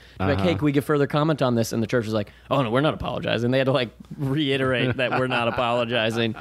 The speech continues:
Speaker 2: <laughs>
Speaker 1: for not letting black people have the priesthood for a hundred thirty years or
Speaker 2: Oh
Speaker 1: whatever it
Speaker 2: my
Speaker 1: was. Yeah,
Speaker 2: God.
Speaker 1: it was so perfect.
Speaker 2: Oh,
Speaker 1: It was,
Speaker 2: wow.
Speaker 1: it was great for them to be put on the spot like that.
Speaker 2: Right.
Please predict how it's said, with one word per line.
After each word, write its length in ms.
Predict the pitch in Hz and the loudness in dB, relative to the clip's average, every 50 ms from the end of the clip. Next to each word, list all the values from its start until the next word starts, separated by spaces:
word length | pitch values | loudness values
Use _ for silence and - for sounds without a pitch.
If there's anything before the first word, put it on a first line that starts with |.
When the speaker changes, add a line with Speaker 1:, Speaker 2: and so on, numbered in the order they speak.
| - - | -12 -16
Speaker 2:
<laughs> 160 | - - 117 | -16 -16 -6
Speaker 1:
for 100 | - 139 | -4 -2
not 220 | 135 127 123 117 120 | 0 0 0 0 2
letting 220 | 131 120 120 117 | 0 0 0 0
black 240 | 113 117 113 113 - | 2 2 2 2 2
people 220 | - 113 - 110 | 0 0 0 0
have 120 | 220 202 - | 0 -2 -2
the 80 | 104 | -4
priesthood 500 | 104 - - 123 113 - - 101 104 - | -4 0 0 0 0 0 0 -2 -4 -4
for 200 | - - - 123 | -2 0 0 2
a 80 | 117 107 | 2 2
hundred 400 | - - 117 107 113 107 110 - - - | 0 0 0 0 -2 -2 -4 -6 -12 -18
thirty 320 | - - - 131 110 107 110 | -10 -2 0 0 2 2 0
years 340 | 107 107 104 107 104 107 113 | 0 0 0 0 0 -2 0
or 40 | |
Speaker 2:
Oh 80 | 110 107 | 0 0
Speaker 1:
whatever 220 | 107 107 104 107 107 | 0 2 0 0 0
it 40 | 104 | 0
Speaker 2:
my 40 | 104 | 0
Speaker 1:
was. 200 | 104 101 101 - | 0 0 0 0
Yeah, 240 | - - - 90 87 | 0 0 0 2 2
Speaker 2:
God. 80 | 104 | 4
Speaker 1:
it 20 | 135 | 4
was 160 | 135 123 - | 4 2 0
so 200 | - 139 117 110 | 2 2 0 0
perfect. 440 | - - 98 92 90 - - - - - - 101 | 0 -2 -2 -2 -2 -6 -10 -14 -18 -10 -2 2
Speaker 2:
Oh, 180 | 98 98 92 | 4 4 4
Speaker 1:
It 40 | 90 87 | 4 4
was, 80 | 85 | 4
Speaker 2:
wow. 180 | 87 87 85 135 | 4 4 4 4
Speaker 1:
it 60 | 127 | 2
was 160 | 123 120 107 104 | 2 0 -2 -2
great 260 | - 123 120 110 - | 2 2 2 2 2
for 120 | - 123 | 0 -2
them 120 | 113 107 110 | 0 0 -2
to 60 | 107 | -2
be 140 | 113 113 107 | -2 -2 0
put 180 | 104 123 107 | 2 2 0
on 80 | 110 110 | 0 -2
the 80 | - | -4
spot 300 | - - - - - - | -4 -2 -2 -2 -2 -2
like 140 | - - 110 | -2 -2 -2
that. 180 | 117 113 - - | -2 -2 0 2
Speaker 2:
Right. 260 | 107 104 92 82 | 2 2 2 0